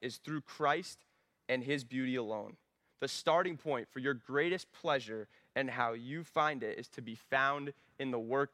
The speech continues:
of Christ and who he is. And I think the work of Christ starts at the cross. It starts over two thousand years ago, Jesus dying on the cross for our sins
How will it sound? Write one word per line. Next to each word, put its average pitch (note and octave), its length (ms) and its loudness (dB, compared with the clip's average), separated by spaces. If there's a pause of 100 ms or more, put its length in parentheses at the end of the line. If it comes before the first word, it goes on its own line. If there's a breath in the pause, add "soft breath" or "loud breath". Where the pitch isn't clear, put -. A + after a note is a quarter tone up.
(120)
of A#2+ 160 -8
Christ A2+ 480 0
and A#2 120 -12
who A#2 160 -8
he A2+ 180 -8
is. G#2+ 300 -12 (200 soft breath)
And B2+ 80 2
I C3+ 60 4
think D3 160 -6
the C#3+ 80 2
work C#3+ 300 0
of C#3 140 -10
Christ C3+ 340 -2
starts C#3 440 0 (280 soft breath)
at B2+ 160 2
the B2+ 40 -6
cross. A#2 440 0
It - 100 -12
starts C3+ 440 -2 (220 soft breath)
over A2 220 -4
two D3 220 -6
thousand C3 380 2
years B2+ 200 -8
ago, C3 380 0 (280 soft breath)
Jesus C3 520 -6
dying C3+ 340 4
on B2 100 -4
the G#2+ 60 -10
cross B2 320 0
for - 180 -4
our - 100 -4
sins C#3 600 -6